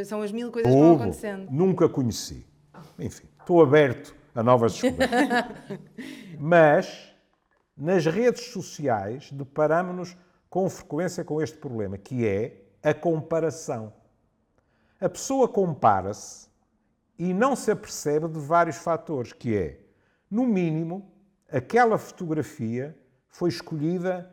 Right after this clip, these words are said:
Speaker 2: entre cinco, dez ou quinze e foi escolhida a melhor. Às vezes, há modificações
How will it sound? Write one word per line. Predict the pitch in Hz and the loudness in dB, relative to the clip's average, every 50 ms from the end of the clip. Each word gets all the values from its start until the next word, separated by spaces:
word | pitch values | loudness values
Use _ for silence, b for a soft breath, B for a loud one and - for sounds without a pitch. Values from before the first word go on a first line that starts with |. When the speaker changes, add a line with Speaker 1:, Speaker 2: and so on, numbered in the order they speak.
| _ _ - | _ _ -4
Speaker 2:
entre | 156 151 151 131 - - | -2 0 0 -2 -4 -12
cinco, | - - - - 190 202 214 208 196 - - 151 139 | -14 -14 -10 -8 -6 -6 -6 -6 -8 -10 -12 -8 -2
dez | 135 165 180 170 131 127 | 0 2 2 2 2 0
ou | 143 131 | -2 -2
quinze | - - - 127 147 175 196 190 - - - _ _ _ _ _ _ _ - | -4 -4 -6 -6 -6 -6 -8 -12 -16 -20 -20 _ _ _ _ _ _ _ -16
e | - | -14
foi | 110 - 143 123 | -8 -6 -6 -6
escolhida | - - - 123 131 156 160 147 143 | -6 -8 -10 -8 -6 -4 -2 -2 -2
a | 135 | -2
melhor. | 123 107 87 82 71 - - _ _ _ _ _ _ _ _ _ _ _ _ _ _ _ _ _ _ _ _ _ _ _ _ _ _ _ _ _ _ _ _ | -2 -2 -4 -4 -6 -8 -14 _ _ _ _ _ _ _ _ _ _ _ _ _ _ _ _ _ _ _ _ _ _ _ _ _ _ _ _ _ _ _ _
Às | - 175 202 185 143 | 0 2 2 2 2
vezes, | 147 139 139 135 135 156 170 - - - - _ _ _ _ _ _ _ _ _ _ _ _ _ _ - | 0 2 2 4 4 2 0 -4 -14 -20 -20 _ _ _ _ _ _ _ _ _ _ _ _ _ _ -6
há | 127 135 151 147 | -4 -2 0 0
modificações | 147 151 151 143 151 180 - - 175 151 - - 147 123 - - 131 135 151 175 180 165 - - | 0 0 -2 0 -2 -2 -4 -4 -6 -4 -2 -4 -4 -4 -4 -6 -6 -6 -6 -8 -10 -12 -16 -20